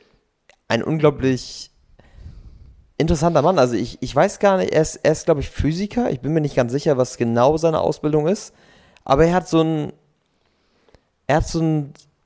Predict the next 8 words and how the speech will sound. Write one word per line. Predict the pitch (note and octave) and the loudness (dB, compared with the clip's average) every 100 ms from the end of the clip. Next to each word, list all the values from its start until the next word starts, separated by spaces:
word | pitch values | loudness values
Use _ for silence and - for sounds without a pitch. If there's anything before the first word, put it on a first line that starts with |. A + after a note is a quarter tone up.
| - | -4
so | |
ein | C#3 C#3 | -2 0
Händchen | D#3 A3+ - C3+ | 2 0 2 2
dafür, | A2+ - B2 D3+ A3+ - _ _ _ _ _ | 2 2 2 2 0 -6 _ _ _ _ _
so | - C#3+ | -6 -4
unglaublich | - G#3 G#3 G3+ F3 - | 2 4 4 4 0 -2
komplexe | D3 C3+ D#3+ F#3+ - E3 | 0 0 0 0 0 0
Dinge | C3+ E3+ G3+ C4 | 2 2 0 -2